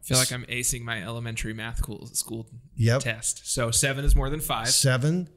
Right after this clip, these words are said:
Speaker 2: is better, right?
Speaker 1: Yep.
Speaker 2: And nine is available.
Speaker 1: Right,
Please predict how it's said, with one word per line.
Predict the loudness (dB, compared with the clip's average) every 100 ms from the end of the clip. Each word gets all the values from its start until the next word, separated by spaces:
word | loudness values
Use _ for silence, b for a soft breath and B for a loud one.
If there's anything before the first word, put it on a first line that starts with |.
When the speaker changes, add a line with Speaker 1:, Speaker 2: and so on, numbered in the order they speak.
| _
Speaker 2:
is | 2 4
better, | 4 0 0
right? | 2 0 0 -2
Speaker 1:
Yep. | -2 -2 -8 _ 2
Speaker 2:
And | 4 6
nine | 4 4 4 4 2
is | 2 2
available. | 2 2 2 0 0 -2 -2
Speaker 1:
Right, | -2 -2